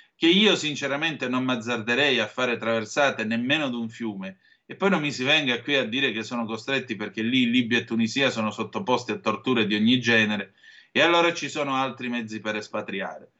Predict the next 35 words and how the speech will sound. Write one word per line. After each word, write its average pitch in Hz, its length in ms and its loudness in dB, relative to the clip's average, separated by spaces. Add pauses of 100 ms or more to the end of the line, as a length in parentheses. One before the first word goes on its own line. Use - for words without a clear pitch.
(440)
Qualcuno 214 420 6
organizza 151 500 2
il 127 140 -2
tutto, - 360 -4
perché 110 280 -4
con 139 160 0
l'emergenza 151 640 0
ci 147 160 -6
mangiano 139 400 -2
sopra, 98 500 -8 (280)
e 127 100 -6
chi 180 140 2
ne 180 160 6
subisce 175 520 0
le 120 100 -4
conseguenze 156 640 0
siamo 190 260 2
noi 175 300 6
che 104 160 -12
dobbiamo 117 340 -6
sopportare 120 640 -4
tutti 104 260 -14
i - 20 -12
disordini 107 540 -4
sociali 98 580 -4 (380)
e 131 100 2
la 170 80 4
sicurezza 185 540 -2
per 127 180 -8
tutti 202 300 -6
noi 107 240 -4
che 160 100 -6
non 165 180 -4
esiste 110 420 -6
più." 87 220 -14